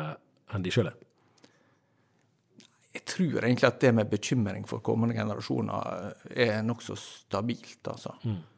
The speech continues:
Speaker 2: Men jeg hørte en bestefar som sa at han var mer bekymret for barnebarna sine enn han hadde vært for, eh, for barna sine.
Speaker 1: Mm. Ja, for det, det der er jo, eh, nivået
Speaker 2: Det var en,
Speaker 1: av
Speaker 2: det var en kristen leder, da.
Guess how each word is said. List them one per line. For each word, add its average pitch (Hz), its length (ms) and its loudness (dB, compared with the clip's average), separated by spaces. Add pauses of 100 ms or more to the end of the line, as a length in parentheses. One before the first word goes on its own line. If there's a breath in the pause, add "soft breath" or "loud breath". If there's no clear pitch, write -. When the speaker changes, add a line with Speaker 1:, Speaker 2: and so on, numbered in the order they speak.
(120)
Speaker 2:
Men 135 80 4
jeg 131 100 12
hørte 214 220 8
en 170 100 12
bestefar 127 460 4
som 123 120 -2
sa 147 120 2
at 135 80 -2
han 123 80 2
var 120 80 2
mer 131 260 4
bekymret 110 400 0
for 113 100 2
barnebarna 110 540 4
sine - 240 -8
enn 98 80 -6
han 98 80 -6
hadde 110 180 -2
vært 113 200 0
for, 101 260 -4
eh, 98 260 -6 (420 soft breath)
for 123 120 4
barna 120 300 8
sine. 113 300 -2
Speaker 1:
Mm. 80 60 -12 (600 loud breath)
Ja, 135 80 6
for 151 80 8
det, 156 240 10
det 156 80 12
der 131 120 10
er 143 60 10
jo, 123 200 8 (240)
eh, 110 300 0 (760)
nivået 127 320 6
Speaker 2:
Det 151 100 12
var 156 80 10
en, 147 80 10
Speaker 1:
av 147 40 6
Speaker 2:
det 156 120 8
var 156 80 8
en 123 60 6
kristen 131 340 2
leder, 113 280 4
da. 113 120 -2